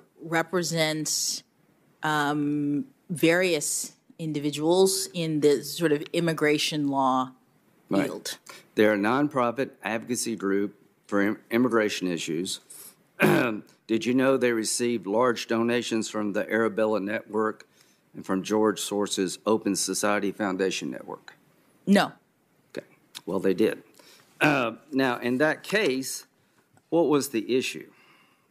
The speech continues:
Speaker 1: The issue in that case was a challenge to a change in administration policy concerning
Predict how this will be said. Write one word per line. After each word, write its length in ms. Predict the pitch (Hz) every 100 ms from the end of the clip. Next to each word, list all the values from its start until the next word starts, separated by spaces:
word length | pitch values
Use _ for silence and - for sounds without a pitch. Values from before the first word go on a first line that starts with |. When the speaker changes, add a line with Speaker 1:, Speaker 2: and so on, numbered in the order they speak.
| _ _ _ - - _ _ _ _ _ _ _
Speaker 1:
The 140 | 208 240
issue 260 | 285 311
in 80 | 262
that 200 | 208 190
case 640 | - 190 151 143 190 - - _
was 840 | 156 156 165 165 160 160 156 - - -
a 720 | 170 165 165 160 160 160 143 -
challenge 920 | - - 208 220 175 - 240 - - _ _ _ _ _ _ _ _ - - _ _
to 460 | - - 190 175 170
a 60 | 160
change 800 | - - 226 208 226 247 247 -
in 140 | 190
administration 840 | 170 165 190 220 - 190 190 180
policy 640 | 170 - 202 220 226 233 220
concerning 920 | - 190 - 190 175 175 170 170